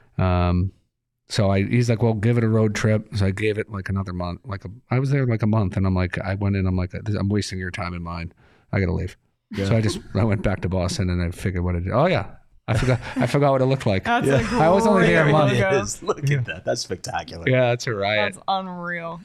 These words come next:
Speaker 1: Yeah.
Speaker 3: Oh my gosh.
Speaker 1: I enjoyed Atlantic City though. It's a fun place.
Speaker 2: Yeah.
Speaker 3: <laughs> I'm sure.
Speaker 1: For a
Speaker 2: More
Speaker 1: month.
Speaker 2: stories that you can't tell?
Speaker 3: <laughs>
Speaker 1: Yeah.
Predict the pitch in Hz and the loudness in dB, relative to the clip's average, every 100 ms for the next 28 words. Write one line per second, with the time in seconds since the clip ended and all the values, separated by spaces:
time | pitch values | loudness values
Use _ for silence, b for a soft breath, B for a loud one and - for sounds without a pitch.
0 | - 117 104 92 175 175 175 139 180 202 | -2 2 2 -2 -6 -8 -2 0 2 4
1 | 220 214 165 139 131 120 175 143 104 110 | 4 4 4 4 2 2 2 4 4 2
2 | 131 131 - 110 95 92 104 - - 226 | 0 -2 0 0 0 0 -2 -2 -2 2
3 | - 320 285 - 220 220 156 120 120 127 | 2 2 0 0 0 2 4 4 4 2
4 | - 123 123 123 120 113 120 127 247 254 | 2 2 4 2 2 2 2 2 2 2
5 | 302 285 262 220 214 208 214 - - - | 4 2 2 0 0 0 -2 -8 -16 -10
6 | - 233 240 | -2 2 2